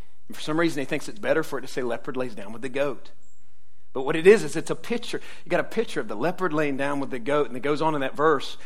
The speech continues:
to say, "And the calf and the lion are fattened together, and a little child will lead them, and the cow and the bear shall graze together, and the lion shall eat straw like an ox, and the nursing child shall play over the hole of a cobra,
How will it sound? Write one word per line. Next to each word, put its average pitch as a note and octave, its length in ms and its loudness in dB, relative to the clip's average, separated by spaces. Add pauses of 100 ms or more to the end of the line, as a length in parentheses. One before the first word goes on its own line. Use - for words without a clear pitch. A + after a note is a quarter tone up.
(160)
to C#3+ 80 -2
say, D#3+ 240 2
"And C3+ 80 0
the A2+ 60 -4
calf D#3+ 440 0
and C#3 120 -2
the B2+ 40 2
lion C3+ 320 4
are B2 80 0
fattened D3 380 2
together, C#3+ 460 2 (200)
and A#2 120 -2
a - 20 2
little C3+ 180 0
child D#3 540 0
will B2 160 -2
lead D#3+ 300 0
them, F3+ 260 4 (160)
and B2+ 100 -2
the A2 60 -4
cow F3 420 4
and D3+ 80 0
the D3 60 -2
bear E3+ 480 4 (160)
shall A#2+ 240 0
graze C#3 420 2
together, F3+ 440 6
and C#3 80 0
the A#2+ 40 2
lion B2+ 460 4
shall D3 220 2
eat C3+ 100 -2
straw D#3+ 400 6
like D3+ 200 8
an A#2+ 100 -4
ox, E3+ 420 4
and C3 160 -2
the B2+ 60 -4
nursing F3 320 4
child G3 380 8
shall C3 140 2
play F3 300 8
over D3+ 140 4
the B2 80 2
hole F3 240 4
of C3+ 80 2
a B2+ 40 -4
cobra, F#3+ 520 4